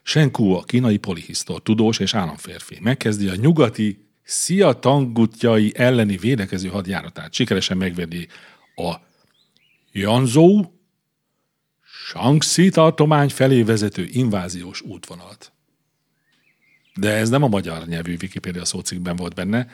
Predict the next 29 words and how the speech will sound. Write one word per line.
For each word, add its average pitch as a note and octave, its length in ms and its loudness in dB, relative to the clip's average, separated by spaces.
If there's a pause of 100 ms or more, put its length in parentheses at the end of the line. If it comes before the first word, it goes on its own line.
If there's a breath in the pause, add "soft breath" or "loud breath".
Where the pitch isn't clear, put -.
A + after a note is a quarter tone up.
(120 soft breath)
hanem G2+ 180 -4
az B2 80 2
angolból F#2+ 460 -2
vettem G#2+ 320 -4
ki. - 120 -10 (480)
Mert F#2 140 -4
a A2+ 40 2
magyarban D3+ 340 4
ilyen, E3+ 160 4
ilyen F3+ 300 4
nagyszerű D#3 500 0
dolgok D#3+ 320 4
nincsenek. E2 520 -4 (1300 soft breath)
Kiszületett, A2 640 2
Tibi? F#2+ 280 0 (120)
Kitalálsz? D3 420 2
Három D3+ 460 0
születés A#2 520 2
van A2+ 140 0
felírva. A#2+ 360 2 (160)
<laughs> - 120 -6
Kita-, G3 320 2
kitalálod, C#3+ 580 -2
de A#2+ 120 -8
valamelyiket. B2 840 -2 (720 loud breath)
Negyedik C#3+ 440 4
Lipót B2+ 280 6
osztrák B2 380 2
őrgróf. B2+ 580 6